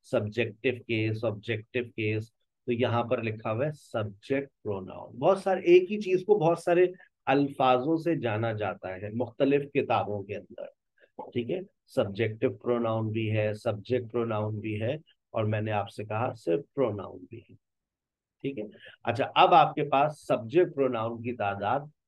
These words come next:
सात है, I, we, you, he, she, it,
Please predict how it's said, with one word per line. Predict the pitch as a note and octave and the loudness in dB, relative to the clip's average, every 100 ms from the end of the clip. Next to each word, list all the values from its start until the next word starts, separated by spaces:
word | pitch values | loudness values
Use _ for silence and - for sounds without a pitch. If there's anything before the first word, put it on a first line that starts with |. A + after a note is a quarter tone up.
| _ - | _ -6
सात | G#2+ F#2 F#2+ F#2+ | -6 -6 -10 -16
है, | E2+ - A#2 | -16 -10 0
I, | A2+ A#2 C#3 D3+ - _ _ _ _ | 2 2 0 -6 -14 _ _ _ _
we, | A#2 A#2+ C3+ - _ _ | -4 -2 -6 -12 _ _
you, | F#2+ A#2 A#2+ B2 C3 _ _ - | -4 0 0 -2 -8 _ _ -6
he, | A#2 A#2+ A#2 A#2+ _ _ | -2 -2 -4 -8 _ _
she, | - - B2 A#2 A2+ - _ - - | -18 -8 -6 -4 -8 -12 _ -16 0
it, | C#3 C#3 | 0 0